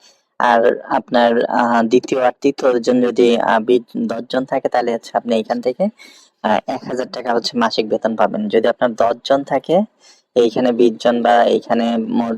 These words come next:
মিলে যদি তিরিশ জন হয়, তাহলে হচ্ছে আপনি এখানে তিন হাজার টাকা করে মাসে বেতন পাবেন। যদি এটার অনেক কাহিনী আছে, ওদের সাথে যোগাযোগ করতে হবে, ওরা যা বলে ওইটা করতে হবে। তো আমি কিন্তু এখানে দেখেন বলছি এটা যে লং টাইম সাইট, আমি দুই, গতকাল দুইবার উইথড্র পাইছি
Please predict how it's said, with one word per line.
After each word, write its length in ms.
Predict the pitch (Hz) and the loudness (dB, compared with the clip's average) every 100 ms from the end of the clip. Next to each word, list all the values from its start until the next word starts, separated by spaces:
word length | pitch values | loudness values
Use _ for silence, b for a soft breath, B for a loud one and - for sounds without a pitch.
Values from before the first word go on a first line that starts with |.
| - | -2
মিলে 220 | 120 120 | 0 2
যদি 180 | 117 113 | 4 4
তিরিশ 300 | 107 127 127 | 4 4 4
জন 200 | - 131 127 | 2 -2 -2
হয়, 240 | 135 147 | 0 0
তাহলে 220 | - - 202 | 0 -2 0
হচ্ছে 220 | 208 - | -2 -2
আপনি 180 | 101 - | -2 -2
এখানে 200 | 113 117 113 | -4 -4 -2
তিন 180 | 143 151 | -2 0
হাজার 220 | 143 - | 2 2
টাকা 240 | - 113 | 0 0
করে 120 | 113 - B B B B _ | 0 -2 B B B B _
মাসে 300 | 117 113 - 120 | -6 -4 -2 0
বেতন 280 | 113 127 117 | 0 0 -2
পাবেন। 220 | 101 110 117 | -2 0 0
যদি 220 | 143 170 | 2 4
এটার 220 | 170 160 | 4 4
অনেক 220 | 113 120 117 - | 2 0 -4 -6
কাহিনী 240 | 120 117 | -2 0
আছে, 180 | 113 - | 0 2
ওদের 140 | 107 110 | 2 2
সাথে 200 | 113 113 | 0 2
যোগাযোগ 300 | 113 110 113 | 4 4 2
করতে 200 | 110 - | -2 0
হবে, 120 | 110 | 2
ওরা 140 | 92 95 | 4 2
যা 140 | 98 92 | 2 0
বলে 200 | 95 95 | 0 0
ওইটা 180 | 92 98 | 0 0
করতে 240 | 98 - 85 | -2 -2 -4
হবে। 180 | 82 - - B B B - | -4 -6 -10 B B B -16
তো 60 | - | -6
আমি 100 | 127 | -4
কিন্তু 160 | 131 135 | -2 0
এখানে 220 | 127 135 131 | 2 2 2
দেখেন 240 | 127 135 131 - - | 2 0 -2 -4 -2
বলছি 320 | 113 113 139 - | 2 2 2 2
এটা 140 | 113 - | 4 4
যে 120 | 107 | 4
লং 200 | 110 110 113 | 4 2 0
টাইম 180 | - 107 | -2 -2
সাইট, 180 | - 90 | 0 2
আমি 160 | 98 110 | 2 0
দুই, 220 | 101 98 98 80 | 2 4 4 2
গতকাল 380 | 101 92 104 110 | 2 2 2 2
দুইবার 300 | 110 90 104 | 2 2 4
উইথড্র 220 | 107 107 95 | 2 0 0
পাইছি 300 | 95 101 | 0 -2